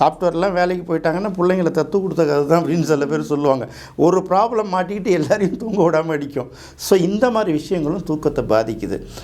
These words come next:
அதனால கொஞ்சம் இந்த சயின்டிஃபிக்காவும் கொஞ்சம் உடற்பயிற்சி, நடக்கிறது, மைண்ட் ரிலாக்சேஷன், இதெல்லாம் கொஞ்சம் பார்த்துக்கிட்டு, இது நம்ம வந்து சாதாரணமா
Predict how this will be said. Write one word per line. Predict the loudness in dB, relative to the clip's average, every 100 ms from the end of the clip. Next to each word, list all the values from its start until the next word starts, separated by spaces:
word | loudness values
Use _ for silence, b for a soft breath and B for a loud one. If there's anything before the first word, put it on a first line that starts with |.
| B 0
அதனால | 2 4 4 2 -2 -2 2
கொஞ்சம் | 2 4 2 2
இந்த | 0 0 2
சயின்டிஃபிக்காவும் | 0 0 -4 -4 -2 0 2 2 0 -4
கொஞ்சம் | 0 2
உடற்பயிற்சி, | 2 0 2 2 0 -2 -2 2
நடக்கிறது, | 0 0 0 -2 0 0 2
மைண்ட் | 0 0 -2
ரிலாக்சேஷன், | 0 0 0 -4 -4 -4 -6 -8 B -2 2
இதெல்லாம் | 4 2 2 -2
கொஞ்சம் | -2 -4 0
பார்த்துக்கிட்டு, | 0 0 -2 -2 -6 B B 2
இது | 2
நம்ம | 2 0
வந்து | -2 -2 0
சாதாரணமா | 0 0 -2 -2